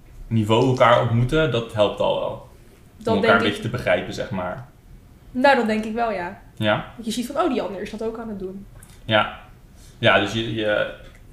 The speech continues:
Speaker 1: zegt eigenlijk van, ja, we hoeven elkaar niet continu, eh, hoeven niet allemaal elkaar beste, beste vrienden van elkaar te worden en elkaar door en door kennen. Maar gewoon die, die laagdrempelige ontmoeting, een keer hoi zeggen tegen elkaar als je, als je in de rij staat bij de supermarkt,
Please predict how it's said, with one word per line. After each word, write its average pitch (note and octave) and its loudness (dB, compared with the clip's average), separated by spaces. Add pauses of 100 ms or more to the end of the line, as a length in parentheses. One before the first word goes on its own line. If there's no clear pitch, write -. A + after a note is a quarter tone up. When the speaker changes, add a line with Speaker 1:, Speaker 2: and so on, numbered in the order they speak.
(160)
Speaker 1:
zegt - -10
eigenlijk A2 0
van, A#2+ -2
ja, F#2+ 2
we G2+ -4
hoeven A2 -2
elkaar G#2 4
niet G#2 -6
continu, G#2+ -4
eh, G2+ -4
hoeven G2+ -6
niet G#2+ -6
allemaal G#2 0
elkaar G#2 -2
beste, G#2 -2
beste A2+ -6
vrienden B2 2
van A#2+ 0
elkaar A#2 0
te A2+ -10
worden A2+ -2
en A#2+ -2
elkaar G2+ -2
door G#2+ -2
en G2+ -4
door G2+ -6
kennen. A#2+ -4 (260)
Maar F#2+ 2
gewoon G#2 0
die, G2 -6
die G#2 -8
laagdrempelige A2 -2
ontmoeting, A#2+ -2
een G2+ -8
keer A2 -2
hoi A2+ -2
zeggen A2 0
tegen A2 -6
elkaar G#2+ 2
als G2+ -6
je, G2+ 0
als G2+ -4
je G#2 -8
in G#2 -8
de G#2 -10
rij G2+ 0
staat G#2+ -2
bij G2+ 0
de G#2 -2
supermarkt, A#2+ -4